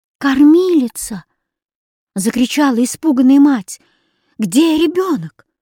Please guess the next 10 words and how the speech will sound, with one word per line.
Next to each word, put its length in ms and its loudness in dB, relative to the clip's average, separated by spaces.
"Он 220 0
возле 440 -6
вас, 380 -10
благородная 680 -4
госпожа", — 600 -10
отвечала 580 -6
женщина. 640 -8
Обыскали 560 -4
кровать, 680 -10
комнату, 560 0